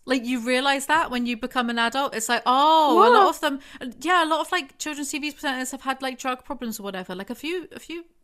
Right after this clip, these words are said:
Speaker 1: like, there was Mark from Smart, and, you know, his girlfriend died in a bathtub, and then he committed, you know, which was really sad. I remember when that happened, I was like, "What? Mark from Smart?" I was heartbroken.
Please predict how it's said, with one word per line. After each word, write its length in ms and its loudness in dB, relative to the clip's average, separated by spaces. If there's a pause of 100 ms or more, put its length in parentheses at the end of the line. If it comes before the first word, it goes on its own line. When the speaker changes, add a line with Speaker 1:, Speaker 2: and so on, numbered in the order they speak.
(140)
Speaker 1:
like, 200 -4
there 100 -6
was 140 -6
Mark 240 -4
from 140 -12
Smart, 520 -4
and, 380 -12
you 60 -8
know, 120 -8
his 160 -10
girlfriend 460 -6
died 260 -4
in 60 -8
a 20 -8
bathtub, 480 -4
and 80 -14
then 120 -10
he 280 -12 (680)
committed, 420 -8 (760)
you 100 -8
know, 340 -8 (160)
which 120 -4
was 120 -6
really 180 -2
sad. 320 4
I 60 -4
remember 240 -4
when 80 -4
that 160 -4
happened, 320 -4
I 60 -4
was 100 -6
like, 180 -10
"What? 280 -2
Mark 200 2
from 100 -6
Smart?" 280 -2
I 20 -2
was 100 -6
heartbroken. 640 -4